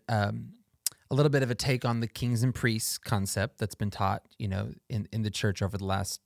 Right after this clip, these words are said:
you know, several years. But first king, in other words, you, the last bit of time that you've been involved as a legacy giver, you've given Pastor Kevin incredible confidence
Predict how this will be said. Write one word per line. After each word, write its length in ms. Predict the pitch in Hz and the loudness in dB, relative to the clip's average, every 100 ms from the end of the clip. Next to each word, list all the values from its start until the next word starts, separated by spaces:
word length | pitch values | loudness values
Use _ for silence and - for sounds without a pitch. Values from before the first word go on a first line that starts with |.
| _ _ _ | _ _ _
you 100 | 104 | -4
know, 60 | 95 | -2
several 360 | - 104 101 | -2 0 0
years. 360 | 98 95 95 98 | 0 0 0 -2
But 140 | 120 - - _ - | -6 -14 -20 _ -12
first 460 | - 156 147 - | 2 4 4 0
king, 340 | - 127 107 110 | -2 0 0 0
in 100 | 123 | 0
other 220 | 139 156 | 2 2
words, 420 | 123 120 117 120 | 2 2 0 -4
you, 560 | 120 139 156 139 143 143 _ _ _ _ _ _ - - - _ _ _ _ _ - | 0 2 4 2 -2 -6 _ _ _ _ _ _ -20 -20 -20 _ _ _ _ _ -2
the 80 | |
last 500 | 123 123 139 - - - _ _ _ _ _ - | 4 6 6 2 0 -6 _ _ _ _ _ -4
bit 160 | 127 127 | 2 2
of 100 | 117 | 2
time 300 | - 120 113 | 0 2 2
that 40 | 120 | 2
you've 140 | 120 | 0
been 140 | 120 | 2
involved 280 | 110 110 107 | 2 2 2
as 120 | 104 | -2
a 40 | 107 | 0
legacy 400 | 110 110 107 110 | 0 0 -2 -2
giver, 220 | 107 107 | -2 0
you've 260 | 104 127 135 | 0 -2 0
given 280 | 135 120 | -2 0
Pastor 420 | - 104 107 - 107 | -2 -2 -4 -4 -8
Kevin 600 | - 110 101 101 101 - 110 | -2 -2 0 0 -2 -6 -6
incredible 640 | 107 - 113 113 113 101 - | -6 0 0 2 0 -4 -8
confidence 880 | - 110 98 - 58 - - - | -6 -4 -4 -6 -8 -10 -12 -14